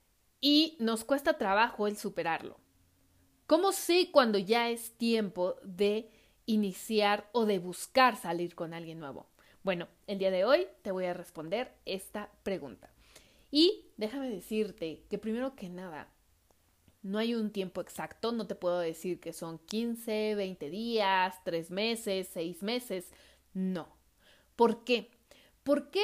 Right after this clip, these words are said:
esto depende de cada persona, depende del tiempo que haya durado tu relación. Por ejemplo, yo que estuve en una relación tóxica por más de seis años,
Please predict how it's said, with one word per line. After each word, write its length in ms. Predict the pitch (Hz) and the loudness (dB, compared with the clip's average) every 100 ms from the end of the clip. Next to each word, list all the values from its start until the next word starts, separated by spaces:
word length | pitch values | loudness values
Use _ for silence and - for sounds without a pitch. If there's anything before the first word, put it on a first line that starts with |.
| 453 | 0
esto 440 | - - 220 277 - _ | -4 -2 0 -2 -8 _
depende 640 | - 226 240 277 277 277 269 | 0 2 4 2 4 4 4
de 180 | 226 | 2
cada 380 | 226 208 196 196 | -2 -6 -4 -4
persona, 580 | 202 190 - 214 180 - _ _ _ _ _ _ _ - | -4 -6 -6 -6 -6 -12 _ _ _ _ _ _ _ -4
depende 640 | 180 214 220 277 302 254 | 4 4 10 10 12 6
del 240 | 233 220 220 | 6 4 0
tiempo 580 | 240 247 220 - 175 - | 2 2 0 -2 -6 -4
que 120 | 214 | -4
haya 320 | 202 208 226 | -2 0 -2
durado 680 | 220 185 175 180 165 170 175 | -2 -6 -8 -6 -6 -6 -6
tu 220 | - 180 | -8 -10
relación. 760 | 160 165 170 165 - 220 214 - _ _ _ _ _ - | -8 -8 -8 -14 -6 -2 -2 -4 _ _ _ _ _ -6
Por 140 | 190 | -4
ejemplo, 460 | 185 254 254 190 - - _ _ _ _ _ _ | -2 0 -2 -2 -8 -10 _ _ _ _ _ _
yo 380 | 170 208 208 - | 2 6 6 2
que 80 | 170 | -8
estuve 460 | - - 220 214 180 | -14 -2 0 2 0
en 100 | 180 | 0
una 180 | 190 | -4
relación 540 | 185 180 175 - 202 190 | -4 -4 -6 -6 -6 -6
tóxica 720 | - 233 - 196 - 160 165 - - - | -4 -4 -4 -10 -8 -8 -10 -16 -20 -8
por 160 | 170 160 | -6 -2
más 260 | 185 196 | 0 0
de 120 | 180 | -4
seis 340 | 156 180 175 - | -6 -4 -2 2
años, 440 | 226 202 202 247 | 2 2 -2 -6